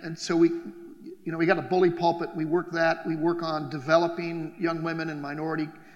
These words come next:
coaches and administrators, and we've had some nice success there. But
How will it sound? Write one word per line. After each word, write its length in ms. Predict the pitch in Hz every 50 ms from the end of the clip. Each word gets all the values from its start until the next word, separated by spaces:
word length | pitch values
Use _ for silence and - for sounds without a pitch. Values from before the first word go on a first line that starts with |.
| - - -
coaches 720 | - - - 170 165 165 - 170 165 156 139 - - - -
and 320 | 175 151 147 143 143 143 -
administrators, 1000 | 165 147 151 165 170 170 165 - - 160 156 156 156 151 151 147 135 - - - -
and 100 | 160 147
we've 120 | 156 147 -
had 180 | 160 160 156
some 180 | - - 160 151
nice 220 | 147 151 156 -
success 460 | - 170 - - - 190 170 170 -
there. 180 | - 160 131 139
But 160 | 147 147 -